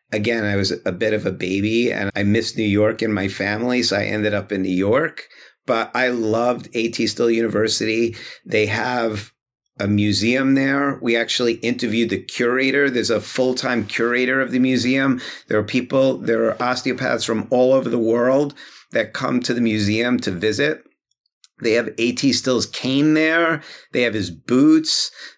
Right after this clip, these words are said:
There's a, the, the school is awesome. The dean of the school is a woman named Margaret Wilson. I highly recommend listening to her episode. She's just a great, strong woman, a great educator.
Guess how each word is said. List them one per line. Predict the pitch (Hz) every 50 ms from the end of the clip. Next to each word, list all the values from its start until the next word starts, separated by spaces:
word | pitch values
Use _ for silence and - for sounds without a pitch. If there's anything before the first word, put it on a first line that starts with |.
| _ _
There's | 98 104 113 113 110 104 117
a, | 113 107 104 101 98 - -
the, | 101 104 107 104 - -
the | 110 117
school | 113 - - - 143 151 160 160
is | 147 123 - - -
awesome. | 110 120 135 139 135 - - 101 95 90 82 90
The | 113 113 113
dean | 107 110 127 127 139 151
of | 151 143 131
the | 131 127
school | - - - 139 139 135 135
is | 123 123
a | 113
woman | 110 117 123 123 123 120
named | 120 123 120 110
Margaret | 104 101 101 113 113 107 113 110 -
Wilson. | 101 110 113 120 - - 139 135 131 120
I | 104 101
highly | 104 101 113 110
recommend | 107 107 104 110 107 110 110 104
listening | 104 110 107 - - 117 101 98
to | 101 -
her | - 107 113 120
episode. | 120 113 - 127 - - 127 123 123 123 117 - - - - - - -
She's | - - - - - 120 120 117 107 - - - _ _ _ _ _ _ _ _ _ -
just | 117 117 - -
a | 104 98
great, | 101 101 113 117 113 117 123 127 127 127 -
strong | - - - 127 123 123 123 117 113
woman, | 113 117 120 120 127 127 127 127 123 120
a | - 110
great | 95 104 113 113 120 117 - -
educator. | 110 113 113 117 120 - - 127 123 120 120 120 123 120 113